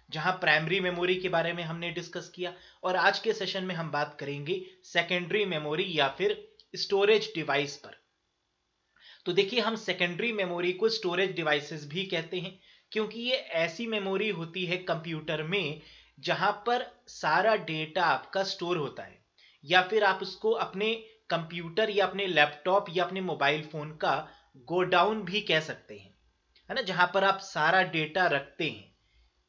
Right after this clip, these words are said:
बिल्कुल, निर्गुण कौर जी, बिल्कुल स्वागत है आपका, आप सभी को गुड आफ्टरनून guys। तो यहाँ पर हम अपने data को रखते हैं।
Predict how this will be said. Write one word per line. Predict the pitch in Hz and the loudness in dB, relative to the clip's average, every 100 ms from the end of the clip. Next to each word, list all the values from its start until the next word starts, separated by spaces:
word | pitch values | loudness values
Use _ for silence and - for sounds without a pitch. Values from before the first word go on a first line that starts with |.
| 135 | -6
बिल्कुल, | 147 180 180 104 - _ _ _ _ _ _ _ _ _ _ _ _ _ _ _ _ _ _ _ _ _ _ _ _ _ _ _ - - - | 0 0 0 -12 -16 _ _ _ _ _ _ _ _ _ _ _ _ _ _ _ _ _ _ _ _ _ _ _ _ _ _ _ -20 -20 -14
निर्गुण | 147 160 175 170 185 | -2 2 2 4 0
कौर | - 160 165 | 2 6 6
जी, | 160 180 | 6 -2
बिल्कुल | 156 151 175 | -2 -6 -6
स्वागत | 160 156 143 151 156 | -6 0 2 2 -2
है | 156 | 2
आपका, | 147 147 - | 0 0 -4
आप | 185 143 143 | -6 -2 -4
सभी | - - - 143 165 185 | -4 -14 -8 -6 -6 -6
को | 175 | -6
गुड | 160 151 | -2 0
आफ्टरनून | 147 143 - 147 147 | 2 0 -4 -10 -4
guys। | 147 196 - - - _ _ _ _ _ _ _ _ _ _ _ _ _ _ - - - _ - | -4 -4 -8 -18 -20 _ _ _ _ _ _ _ _ _ _ _ _ _ _ -20 -20 -20 _ 2
तो | 202 | 2
यहाँ | 175 160 196 208 | 4 4 2 4
पर | 233 | 2
हम | 185 190 | 2 0
अपने | 196 220 | 2 0
data | 165 160 156 185 | 2 0 4 2
को | 185 | 4
रखते | 180 135 - 180 | 0 0 -2 -4
हैं। | 170 | -4